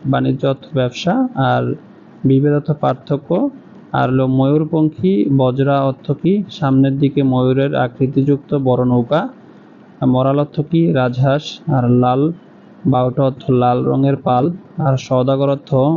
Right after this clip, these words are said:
বড় ব্যবসায়ী, যিনি তারা, আহ, সওদা করতে বিভিন্ন দেশে যায়। এবং হচ্ছে সপ্ত মধুকর অর্থ কি বাণিজ্য, বাণিজ্য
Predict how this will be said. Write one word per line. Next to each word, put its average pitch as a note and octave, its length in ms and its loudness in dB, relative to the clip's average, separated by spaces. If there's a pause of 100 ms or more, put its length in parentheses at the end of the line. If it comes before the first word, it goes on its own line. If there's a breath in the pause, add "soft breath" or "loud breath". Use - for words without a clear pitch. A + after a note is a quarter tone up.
(180)
বড় B2+ 200 2
ব্যবসায়ী, B2+ 460 0
যিনি B2 220 0
তারা, B2 220 0
আহ, - 1080 -6
সওদা C3+ 400 0
করতে D3 340 -2
বিভিন্ন C3+ 300 2
দেশে B2+ 320 -2
যায়। C#3 260 0 (200)
এবং C3+ 240 0 (120)
হচ্ছে C#3+ 420 -2 (200)
সপ্ত - 440 -4
মধুকর C#3 580 0
অর্থ B2 240 -2
কি D3 180 2
বাণিজ্য, C3 580 0 (240)
বাণিজ্য C3+ 760 2